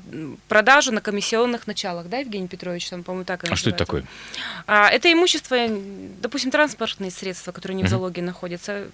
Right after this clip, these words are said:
Speaker 1: это не, э, не подлежит продаже с торгов. Ну, это особенности, которые предусмотрены
Speaker 2: Ну, понятно.
Speaker 1: у нас в законе о
Speaker 2: Некая
Speaker 1: высоком
Speaker 2: внутренняя
Speaker 1: прибыль.
Speaker 2: кухня,
Speaker 1: Да.
Speaker 2: так сказать.
Speaker 1: Да, да, да, да, да.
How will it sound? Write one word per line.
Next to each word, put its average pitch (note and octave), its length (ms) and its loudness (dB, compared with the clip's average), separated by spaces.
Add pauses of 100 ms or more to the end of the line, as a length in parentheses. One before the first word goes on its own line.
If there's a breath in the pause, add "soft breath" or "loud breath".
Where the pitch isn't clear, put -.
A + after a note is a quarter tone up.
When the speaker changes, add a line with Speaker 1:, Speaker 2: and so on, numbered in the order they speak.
(120)
Speaker 1:
это G#3 280 -4
не, G3+ 520 -6
э, G3+ 260 -4
не G#3+ 160 -4
подлежит G#3+ 380 -4
продаже F#3+ 340 -4
с - 40 -8
торгов. B3+ 360 -4 (280 loud breath)
Ну, F4+ 60 -2
это G#3 240 4 (200 loud breath)
особенности, A#3+ 520 0
которые A3+ 260 0
предусмотрены G#3 520 -4
Speaker 2:
Ну, G#3+ 40 4
понятно. - 220 4
Speaker 1:
у - 20 -2
нас A3 160 0
в - 20 -10
законе F#3+ 260 -6
о - 20 4
Speaker 2:
Некая A#2+ 220 6
Speaker 1:
высоком F#2+ 180 -2
Speaker 2:
внутренняя A#2+ 400 6
Speaker 1:
прибыль. - 160 -10
Speaker 2:
кухня, G3 300 8
Speaker 1:
Да. - 60 2
Speaker 2:
так - 120 0
сказать. - 220 0
Speaker 1:
Да, C4 120 6
да, A#3+ 80 -2
да, G3+ 140 2
да, F#3 80 -8
да. E3+ 180 -6